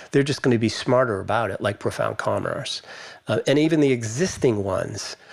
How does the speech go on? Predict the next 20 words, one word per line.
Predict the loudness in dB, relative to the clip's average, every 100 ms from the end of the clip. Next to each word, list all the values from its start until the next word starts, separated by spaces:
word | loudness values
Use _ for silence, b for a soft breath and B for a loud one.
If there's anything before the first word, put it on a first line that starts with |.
| B
are | 2 4
already | 4 4 4 4 2
selling | 0 0 2 2 -2 0
off | 0 0 -2
brands | 0 2 0 -2 -4
that | -4
don't | -2 -4 -4
fit | -2 0 0 0
with | 0 2 2
the, | 4 4 2 -2 -2
uh, | 0 0
vision | 2 4 4 2 0 -4 B B B -4
that | 0 0 2
they | 2 2 2
are | 2 0 0
trying | 0 0 0
to | 0 -2 -4 0
now | 2 4 2 2
have. | 0 0 -2 -8 -14 B B B B B -2
Um, | 0 2 0